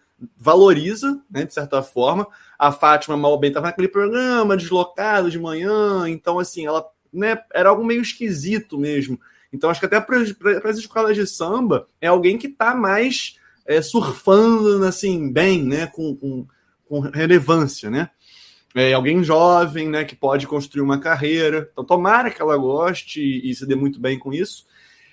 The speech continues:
E agora, quanto à transmissão em si, as poucas coisas que eu vejo recentes, eu recentemente vi Virador e Grande Rio dois mil e vinte,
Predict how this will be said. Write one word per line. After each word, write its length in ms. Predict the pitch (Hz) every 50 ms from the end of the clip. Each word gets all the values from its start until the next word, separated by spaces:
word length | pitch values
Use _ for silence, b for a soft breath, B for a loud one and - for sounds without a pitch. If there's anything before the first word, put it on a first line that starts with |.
| _ _ _ _ _
E 180 | - 214 262 277
agora, 300 | 262 196 196 190 180 180
quanto 640 | - - _ - 220 262 285 302 294 285 285 226
à 60 | 202
transmissão 760 | - 208 190 190 170 143 170 165 143 - - - 160 151 147 143
em 100 | 139 139
si, 280 | 139 - - 196 214
as 100 | 214 202
poucas 340 | - - 262 254 269 247 -
coisas 280 | - 233 220 214 185 -
que 80 | -
eu 100 | 208 175
vejo 340 | 127 135 165 190 190 170 147
recentes, 920 | 139 143 139 139 - - - - _ - - - 160 170 185 190 170 - -
eu 120 | 135 123
recentemente 600 | 120 131 131 143 139 143 156 151 143 151 147 139 -
vi 260 | 135 - 139 156 160
Virador 420 | 139 139 139 139 135 127 139 143 143
e 40 |
Grande 200 | 139 139 139 131
Rio 100 | 131 139
dois 120 | 135 127 123
mil 120 | 139 135
e 40 | 127
vinte, 380 | 127 143 151 151 - - -